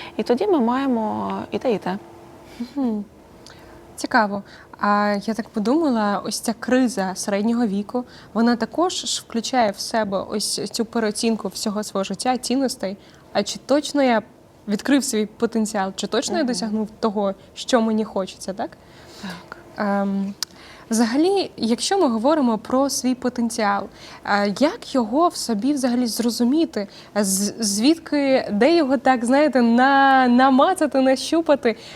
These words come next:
Speaker 2: Е, ось як, можливо, батькам з самого дитинства допомогти своїм діткам його розкрити? Або ж якщо я зрозумів, що вже в зрілому віці щось не так, як мені це зрозуміти?
Speaker 1: А,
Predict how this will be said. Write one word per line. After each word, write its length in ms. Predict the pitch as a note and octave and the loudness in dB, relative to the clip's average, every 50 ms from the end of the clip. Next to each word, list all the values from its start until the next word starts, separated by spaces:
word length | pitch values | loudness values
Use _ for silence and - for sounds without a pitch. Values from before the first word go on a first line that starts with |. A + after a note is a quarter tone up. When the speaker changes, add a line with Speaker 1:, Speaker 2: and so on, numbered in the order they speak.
| - - - - | -20 -16 -6 -2
Speaker 2:
Е, 160 | - G3+ G#3 | 0 0 2
ось 440 | G3+ F#3+ G3 A#3 A3 - - - B3 A#3+ A#3 A3 G3+ F#3+ - - | 2 2 0 0 0 0 0 2 2 2 2 2 0 -2 0 2
як, 180 | B3 C4+ C#4+ | 2 4 4
можливо, 600 | D4 D4 C#4+ A#3+ C4 C#4 D4 B3+ B3+ C4+ C4 B3+ B3 - - - - | 2 2 0 2 2 2 2 4 4 4 4 4 2 -2 -8 -12 -2
батькам 680 | G3+ G3+ D4 C#4+ - - - - G#3+ A3+ B3 D4 D4+ C#4+ | 2 2 2 2 2 -4 -2 0 2 4 4 4 4 2
з 60 | - | 4
самого 280 | - C#4 C4 C4 B3+ C4 | 4 4 4 4 4 4
дитинства 420 | A#3+ A#3+ - B3 A#3+ - - A3 | 2 2 2 2 2 2 2 0
допомогти 440 | G3+ G#3 G#3 - A#3+ A3+ - C4 B3+ | 0 0 2 0 0 0 0 -2 -2
своїм 300 | - - C#4 C#4 B3+ A3 | 0 0 2 2 2 4
діткам 360 | G3 A#3 B3+ - - D#4 C#4+ | 2 0 0 0 0 2 2
його 180 | C4 A#3+ A3+ A3 | 4 2 2 0
розкрити? 520 | A3 G#3 - - - G#3+ G#3 - - F#3 - - - - - | -2 -4 -4 -4 -4 -4 -4 -4 -6 -10 -12 -14 -20 -6 -2
Або 260 | - G3+ F#3+ A3 C4+ | -2 0 2 2 2
ж 60 | B3+ - | 2 0
якщо 300 | B3+ - - - C#4 C4+ | -2 -2 0 2 4 6
я 120 | C4+ C4 | 6 4
зрозумів, 420 | A3 A#3 B3 - C4 C4 C4 B3+ | 4 2 2 2 4 4 4 2
що 200 | B3+ - - A#3+ | 2 0 0 0
вже 200 | A3 G#3+ G#3 B3+ | 0 2 4 4
в 200 | B3+ G#3+ G3+ G3+ | 4 4 2 -2
зрілому 460 | G#3 F#3 C4 C4 C4 B3 A#3 G#3+ G#3 F#3+ | 0 2 2 4 4 4 4 2 0 0
віці 380 | G3+ B3+ E4 - - C4+ G#3+ - - - - - - - - - | 0 0 0 0 0 -2 -2 -4 -6 -14 -20 -20 -16 -14 -10 -4
щось 280 | - - B3+ A#3+ - | 0 2 2 2 4
не 140 | B3 B3 A#3 | 2 2 4
так, 360 | A#3+ - G#3 G3+ F#3+ - - - | 4 2 2 2 0 -2 -6 -10
як 360 | G3 F3 A3+ A3 A3+ A#3 - | -2 2 2 2 4 4 4
мені 260 | B3 B3+ A#3+ B3 A#3+ | 4 4 6 4 2
це 140 | A#3+ A3 G#3+ | 2 0 -2
зрозуміти? 560 | G3 G#3+ G#3+ G#3+ B3 C#4+ C#4 A3 F#3 - F#3+ - - - - - - - - - - - - - - - - - - - - - - - - - - - - - - - | -2 -4 -4 -2 -2 -2 -2 -2 -4 -6 -12 -18 -20 -20 -20 -20 -20 -20 -20 -20 -20 -20 -20 -20 -20 -20 -20 -20 -20 -20 -20 -20 -16 -14 -14 -14 -16 -18 -20 -20 -12 -4
Speaker 1:
А, 200 | - G#3 G#3 G#3+ | -2 -2 0 0